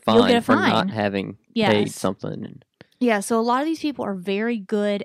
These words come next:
Speaker 2: at being a laborer. They're very good at their craft. They're
Speaker 1: Sure.
Speaker 2: great, uh, you know, they can, they're great at landside, or they're great at running a,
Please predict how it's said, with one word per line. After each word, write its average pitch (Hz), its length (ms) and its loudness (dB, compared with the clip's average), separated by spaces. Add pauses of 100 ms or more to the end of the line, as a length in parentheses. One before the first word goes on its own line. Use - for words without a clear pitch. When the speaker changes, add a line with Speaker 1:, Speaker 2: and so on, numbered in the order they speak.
Speaker 2:
at 185 440 -8 (340)
being 220 240 2
a 202 80 0
laborer. 190 440 -4
They're 190 140 0
very 202 240 0
good 196 120 0
at 180 80 -6
their - 100 -10
craft. 151 480 -8
They're 196 180 -6
Speaker 1:
Sure. 208 220 -2
Speaker 2:
great, 214 360 0 (140)
uh, 185 380 0 (120)
you 208 160 -4
know, 170 200 -4
they 170 100 -8
can, 190 280 -10 (120)
they're 196 160 -4
great 208 220 -2
at - 80 -8
landside, 190 840 0
or 170 60 -6
they're 190 160 -2
great 202 260 -2
at 190 140 -4
running 208 360 2
a, 185 280 0